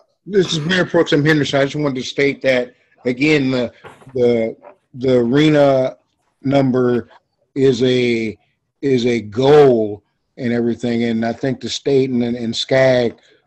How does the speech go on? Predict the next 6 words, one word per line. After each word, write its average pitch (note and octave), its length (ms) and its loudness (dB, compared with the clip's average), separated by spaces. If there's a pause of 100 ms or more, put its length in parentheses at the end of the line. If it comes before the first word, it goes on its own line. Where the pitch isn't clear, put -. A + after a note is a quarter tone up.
(140)
are A#2+ 160 2
aware B2 380 2
that B2 80 2
in A#2 120 0
some C3+ 380 -2
instances, B2 840 -4